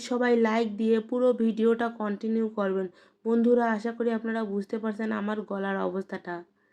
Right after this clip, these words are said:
দেখুন বন্ধুরা, নিমকি কতটা খাস্তা আর কুরমুরে ভাঙ্গা দেখে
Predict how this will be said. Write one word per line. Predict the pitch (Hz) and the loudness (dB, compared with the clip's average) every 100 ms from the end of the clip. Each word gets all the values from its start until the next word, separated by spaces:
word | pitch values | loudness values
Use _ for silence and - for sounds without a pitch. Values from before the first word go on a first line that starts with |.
| _ _ _ - | _ _ _ 0
দেখুন | 226 233 262 254 226 | 4 6 4 2 2
বন্ধুরা, | 220 226 226 220 233 220 | 2 4 4 2 2 2
নিমকি | 233 233 240 233 226 | 2 0 -4 -4 -4
কতটা | 220 220 226 226 - | -4 -4 -6 -6 -6
খাস্তা | 220 220 240 240 226 | -6 -6 -4 -2 0
আর | 220 220 | 0 0
কুরমুরে | 226 214 220 220 254 247 - - - - 214 202 | 0 2 2 2 2 -4 -20 -20 -16 -4 -2 0
ভাঙ্গা | 208 220 247 240 | 0 2 2 2
দেখে | 233 | 4